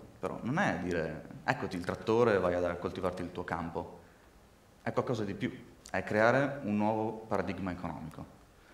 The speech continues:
la open source economy. L'open source economy è un processo per la quale le persone, i produttori, i costruttori, gli inventori o semplicemente qualcuno che ha voglia di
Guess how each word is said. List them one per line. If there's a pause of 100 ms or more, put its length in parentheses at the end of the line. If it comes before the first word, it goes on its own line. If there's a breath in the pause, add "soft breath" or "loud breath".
(320 loud breath)
la
open
source (140)
economy. (920 loud breath)
L'open
source
economy
è (200)
un
processo
per
la
quale (380 loud breath)
le
persone,
i
produttori,
i
costruttori,
gli
inventori
o
semplicemente
qualcuno
che
ha
voglia
di